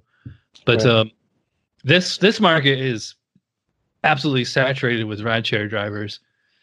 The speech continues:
Speaker 2: Okay.
Speaker 1: Um, <clears throat> although Instacart and DoorDash,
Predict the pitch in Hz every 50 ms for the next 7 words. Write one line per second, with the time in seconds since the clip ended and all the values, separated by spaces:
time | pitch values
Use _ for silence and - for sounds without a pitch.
0 | _ _ - 127 120 - 120 107 123 120 120 117 113 - - - - _ - 196
1 | - - - - - - - - - 135 117 117 - - _ _ - 139 143 151
2 | 147 139 135 127 131 - _ _ _ _ _ _ _ _ _ _ _ _ _ _
3 | - _ _ _ _ - 165 175 - 190 - 185 175 170 156 160 151 147 139 131
4 | 120 117 110 120 143 151 151 139 127 123 120 120 117 - -